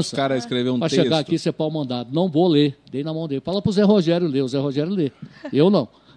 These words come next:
Speaker 2: Você ainda falou assim pra ele.
Speaker 1: <laughs>
Speaker 2: Aí quando foi à
Speaker 1: E aí?
Speaker 2: tarde, o Lamartine, que era diretor administrativo, esteve em minha casa, finalzinho da tarde, falou, "Paulo,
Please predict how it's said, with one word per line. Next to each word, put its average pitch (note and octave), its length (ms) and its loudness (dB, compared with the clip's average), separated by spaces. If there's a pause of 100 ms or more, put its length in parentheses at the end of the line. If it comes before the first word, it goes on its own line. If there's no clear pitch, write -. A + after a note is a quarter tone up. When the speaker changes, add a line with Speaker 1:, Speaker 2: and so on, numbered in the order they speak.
(140)
Speaker 2:
Você - 140 -10
ainda C#3 160 -4
falou G#3 220 2
assim E3+ 200 2
pra E3 200 2
ele. A#2 100 -2
Speaker 1:
<laughs> D3 1040 -8
Speaker 2:
Aí B3 140 0
quando G#3+ 320 2
foi E3+ 200 0
à E3+ 100 2
Speaker 1:
E C3 40 0
aí? B2+ 60 0
Speaker 2:
tarde, E3+ 340 0
o F#3+ 40 2
Lamartine, D#3 680 0
que D3+ 100 -8
era C3 100 -4
diretor B2 440 -4
administrativo, A#2+ 680 -4
esteve E3 460 2
em - 20 -2
minha A#2+ 160 -2
casa, C3 320 -10
finalzinho A#2 320 -6
da A2 80 -4
tarde, C3 220 -10
falou, F3 120 -2
"Paulo, G2 200 -10